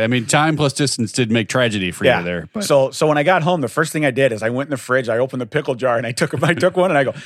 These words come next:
Speaker 2: "Guess what? No more pickle
Speaker 1: No, no, you
Speaker 2: restriction."
Speaker 1: should have been like, "Hey, Nicole, uh, I want you to watch, just in case I die.
Speaker 2: <laughs>
Speaker 1: Come
Speaker 2: I
Speaker 1: down here. Come, come, come, quick, quick, quick. What is it? What is it? I'm gonna eat this pickle.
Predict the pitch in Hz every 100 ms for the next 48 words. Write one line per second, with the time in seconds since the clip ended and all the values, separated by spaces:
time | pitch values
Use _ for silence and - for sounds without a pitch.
0 | 170 - 147 - 147 - 131 131 135 120
1 | 147 139 175 170 131 151 131 160 147 127
2 | 135 110 113 - _ _ _ 90 87 85
3 | - 101 104 117 127 104 - - _ _
4 | _ _ _ _ _ _ _ _ - 92
5 | 98 95 85 87 80 - - - 160 784
6 | - - - 233 - 285 - 294 262 -
7 | 247 151 - - 233 262 208 208 233 233
8 | 233 202 175 185 123 - 135 131 98 92
9 | 110 151 - 254 95